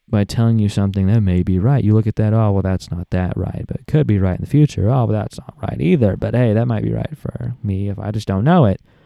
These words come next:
Oh, that one, that one's right. That fact right there is right. This, this is real. Let's go rub some stones on our backs and,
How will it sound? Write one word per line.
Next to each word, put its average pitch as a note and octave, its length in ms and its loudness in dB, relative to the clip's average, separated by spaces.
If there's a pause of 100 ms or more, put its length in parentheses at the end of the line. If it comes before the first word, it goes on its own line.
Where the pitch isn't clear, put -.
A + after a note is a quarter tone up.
(400)
Oh, F#2+ 140 2
that G2+ 220 0
one, G#2+ 120 0
that F#2 140 -2
one's E2+ 200 -4
right. F2+ 460 -8 (640)
That A#2+ 300 2
fact G2+ 400 -2
right E2+ 240 -6
there G#2+ 300 -2
is E2+ 200 -6
right. G2 360 -4
This, - 480 2
this - 320 0
is F2 280 -2
real. F2+ 360 -6 (680)
Let's A#2+ 220 0
go G#2 240 4 (840)
rub G#2+ 240 0
some G2 200 -2
stones G2 540 -6
on F2 100 -4
our E2+ 160 -4 (800)
backs F#2+ 480 -4
and, - 160 -12